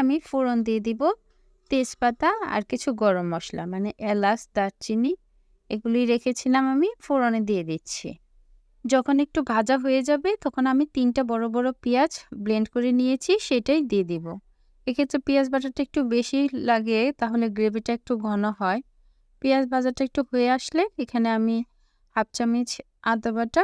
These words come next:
আর হাফ চামচ রসুন বাটা দিয়ে দিচ্ছি। দুটো একসাথেই রেখেছি আমি, দিয়ে দিলাম। যখন একটু ভাজা হয়ে যাবে, র-, মানে রসুনের কাঁচা গন্ধটা চলে যাবে, তখন আমি কাঁচা লঙ্কা বাটাটা দিয়ে দিব এক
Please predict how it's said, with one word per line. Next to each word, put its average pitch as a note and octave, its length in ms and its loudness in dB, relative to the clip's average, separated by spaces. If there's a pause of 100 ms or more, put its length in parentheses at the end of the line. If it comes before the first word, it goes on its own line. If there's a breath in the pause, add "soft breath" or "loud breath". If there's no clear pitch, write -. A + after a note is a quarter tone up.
(100)
আর A#3+ 120 2
হাফ G#3 200 0
চামচ G#3 240 -2 (100)
রসুন G#3 260 -2 (100)
বাটা G3 200 0 (100)
দিয়ে F#3 220 -4
দিচ্ছি। G3 320 -4 (440)
দুটো A3 240 -6
একসাথেই G3+ 500 -4
রেখেছি F#3+ 340 -6 (120)
আমি, A3 140 -2 (220)
দিয়ে F#3+ 220 -2
দিলাম। F#3+ 220 0 (560)
যখন B3 280 0
একটু C4+ 140 0 (100)
ভাজা A#3+ 320 4
হয়ে B3 200 2 (100)
যাবে, A#3+ 280 0 (200)
র-, A3 140 0
মানে A3+ 120 0 (160)
রসুনের A#3 360 -2
কাঁচা A3+ 260 0
গন্ধটা A3+ 340 0 (100)
চলে G#3+ 220 0
যাবে, A#3+ 160 0 (100)
তখন A3 280 0
আমি F#3+ 140 0 (520)
কাঁচা A#3+ 280 0
লঙ্কা F#3 260 0
বাটাটা F3+ 420 -2
দিয়ে D#3 200 -4
দিব D#3+ 120 -2 (120)
এক - 60 -6